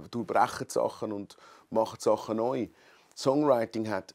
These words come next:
einen extrem grossen Einfluss auch, wie ein Album am Schluss tönt, weil dort entsteht's und dort legt man wie die ersten Pfeiler. Die Art und Weise, wie ein Song entsteht, ist, ist, kann immer wieder unterschiedlich sein. Ich glaube, um den Leuten zu erklären,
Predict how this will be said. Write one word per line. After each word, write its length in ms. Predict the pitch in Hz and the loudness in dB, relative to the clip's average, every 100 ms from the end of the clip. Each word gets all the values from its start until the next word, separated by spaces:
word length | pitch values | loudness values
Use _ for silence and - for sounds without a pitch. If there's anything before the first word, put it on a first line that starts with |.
| _ | _
einen 140 | 110 110 | -4 -2
extrem 500 | 107 - 120 135 123 | -2 -2 0 2 2
grossen 480 | 120 135 - - | 2 0 0 -6
Einfluss 500 | - 123 - 113 113 - | -6 -8 -6 -8 -6 -4
auch, 400 | 92 107 107 - | -2 -2 -4 -8
wie 120 | 104 | -6
ein 120 | 107 104 | -4 -2
Album 420 | 92 107 104 101 | -2 -2 -4 -6
am 60 | 101 | -8
Schluss 420 | - 101 107 - | -8 -8 -8 -6
tönt, 400 | 107 92 80 - | -4 -4 -6 -10
weil 140 | 92 | -10
dort 480 | 90 107 107 - - | -4 -2 -2 -8 -16
entsteht's 760 | - 104 92 - 107 107 123 - | -8 -8 -8 -2 2 2 0 -4
und 160 | 101 85 | -10 -6
dort 340 | 82 - - - | -6 -8 -20 -10
legt 400 | 82 95 95 - | -4 -2 -4 -6
man 120 | 107 | -8
wie 80 | 92 | -8
die 180 | - 98 | -6 -4
ersten 320 | 101 - - | -4 -6 -16
Pfeiler. 460 | - - 104 107 - - - | -12 -8 -6 -6 -8 -8 6
Die 40 | 147 | 6
Art 140 | 151 | 6
und 140 | 165 | 0
Weise, 160 | 160 160 | -2 0
wie 80 | 156 | 2
ein 80 | 143 | 2
Song 280 | 156 160 | 0 2
entsteht, 600 | 156 143 - 147 147 143 | 0 0 0 4 4 2
ist, 260 | - - - - | -4 -12 -14 -8
ist, 300 | 120 - - - | -6 -6 -8 -12
kann 300 | - - 120 - | -8 0 0 4
immer 320 | 135 139 120 | 4 4 4
wieder 200 | 120 110 | 4 6
unterschiedlich 600 | 117 117 123 95 104 110 | 4 0 -4 -4 -2 -4
sein. 320 | - 76 76 - - - | -4 -8 -10 -14 -20 -6
Ich 160 | 120 - | -4 8
glaube, 240 | 147 127 - | 8 8 6
um 140 | 151 131 | 4 6
den 140 | 131 | 6
Leuten 160 | 135 139 | 6 6
zu 60 | 123 | 4
erklären, 540 | 120 117 135 139 131 | 4 6 8 8 6